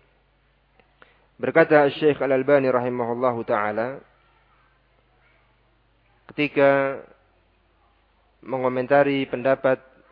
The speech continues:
para ulama sebelum beliau, seperti Al-Imam At-Tirmidzi rahimahullah dan juga Al-Imam Abdul Hasan As-Sindi rahimahullahu taala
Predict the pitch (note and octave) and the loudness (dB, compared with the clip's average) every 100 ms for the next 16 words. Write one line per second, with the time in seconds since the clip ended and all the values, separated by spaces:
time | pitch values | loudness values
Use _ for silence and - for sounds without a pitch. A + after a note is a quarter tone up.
0 | _ B2 B2 A2+ B2+ C3+ C3 B2+ - _ | _ -2 0 0 2 0 0 -6 -8 _
1 | _ - C#3 B2+ B2+ A#2+ B2 A#2+ B2+ C3 | _ -14 -8 -4 -4 -4 -4 0 0 0
2 | C3 C3+ _ _ _ _ _ _ _ _ | -4 -12 _ _ _ _ _ _ _ _
3 | _ _ _ _ _ _ _ _ - A#2+ | _ _ _ _ _ _ _ _ -12 -4
4 | C#3+ - C#3+ C#3+ D3 D3 - B2 B2+ C3+ | -4 -2 -4 -2 -4 -6 -8 -8 -4 0
5 | C#3 C3 B2+ D3+ C#3 C3+ B2+ C3 B2+ C3 | 0 0 -2 -2 -2 -2 -2 0 -2 -2
6 | B2+ B2+ A#2+ C3 C#3 C3+ C3+ - _ _ | -4 -4 -2 2 2 2 -4 -14 _ _
7 | _ _ _ _ _ _ _ _ - B2+ | _ _ _ _ _ _ _ _ -4 -2
8 | B2+ C#3 C3 C#3 C#3 C3+ B2+ - - - | 0 -2 0 4 4 2 -4 -12 -20 -20
9 | _ _ _ _ _ _ B2+ A#2 B2+ D3 | _ _ _ _ _ _ -6 -4 0 2
10 | C#3+ B2+ B2+ C3 C3+ C3+ C3+ B2 B2+ - | 4 2 0 -2 -2 -2 -2 -2 -6 -4
11 | C#3+ C3 C3+ C3 A#2+ C3 C3 B2+ B2 C3+ | -4 -2 -2 0 0 -2 -4 -4 0 2
12 | B2+ A#2+ A#2+ B2 C3+ C3 C3 C3 | 2 0 0 2 2 2 0 -2